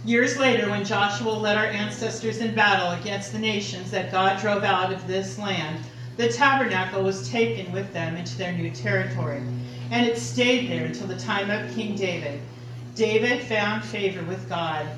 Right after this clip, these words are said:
and asked for the privilege of building a permanent temple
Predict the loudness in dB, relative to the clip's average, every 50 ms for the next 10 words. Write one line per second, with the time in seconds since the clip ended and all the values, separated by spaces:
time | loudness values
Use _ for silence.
0 | -8 -6 -6 -6 -4 -2 -2 0 0 -2 -4 -6 -8 -10 -10 -10 -12 -12 -14 -14
1 | -16 -16 -14 -6 -4 -2 0 0 -2 -4 -2 2 4 4 4 4 2 0 -2 -2
2 | -4 -6 -8 -8 -6 -6 -4 -6 -6 -4 -2 0 0 0 0 -2 -4 -4 -6 -6
3 | -8 -8 -6 -4 -2 -2 0 0 -2 -2 -4 -4 -6 -6 -6 -6 -6 -6 -6 -8
4 | -8